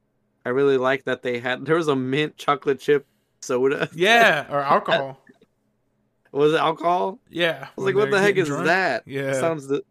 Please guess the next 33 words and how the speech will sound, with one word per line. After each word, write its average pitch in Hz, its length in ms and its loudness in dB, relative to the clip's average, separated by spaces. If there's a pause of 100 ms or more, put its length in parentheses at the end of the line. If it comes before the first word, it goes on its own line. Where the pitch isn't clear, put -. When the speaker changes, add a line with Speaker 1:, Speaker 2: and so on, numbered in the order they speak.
(120)
Speaker 1:
<laughs> - 240 -20
it - 720 -16
doesn't 135 320 0
sound 131 220 -4
like 123 160 -6
it 123 60 0
would 113 100 -4
be 113 100 -4
a 110 40 -6
good 104 220 -8
combination. 98 760 -10 (1120)
Speaker 2:
Yeah, 127 280 -8
it, 131 300 -4
it, 151 240 -2 (220)
uh, 156 440 -2
I've, 202 200 -6 (400)
there's 247 260 0
been, 339 180 -6
like, 160 200 -4
mint 143 240 -8
chocolate 143 440 -6
vodka 131 480 -6
or 135 200 -8
whatever 135 560 -10
the 127 160 -14
hell. 135 340 -12 (1700)
Which - 100 -14
is 165 60 -4
probably 156 180 -2
Speaker 1:
Really? 139 40 -6
Speaker 2:
what 135 120 -6
it - 80 -14
was, 135 480 -10